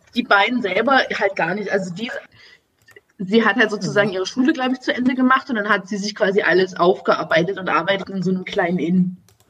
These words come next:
Speaker 1: Also die, ähm, die Mutter wollte sich alles selber aufbauen und hat sich deswegen von ihrer Familie sehr früh getrennt.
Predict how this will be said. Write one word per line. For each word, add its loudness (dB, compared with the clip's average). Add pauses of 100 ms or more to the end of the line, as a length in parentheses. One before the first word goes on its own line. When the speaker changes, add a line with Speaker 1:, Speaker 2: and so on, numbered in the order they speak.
(600)
Speaker 1:
Also 4
die, 2
ähm, 0
die -14
Mutter 2
wollte -4
sich -4
alles 2
selber 0
aufbauen 0
und -2
hat 0
sich -14
deswegen 0
von -4
ihrer -2
Familie 0
sehr 0
früh 0
getrennt. -10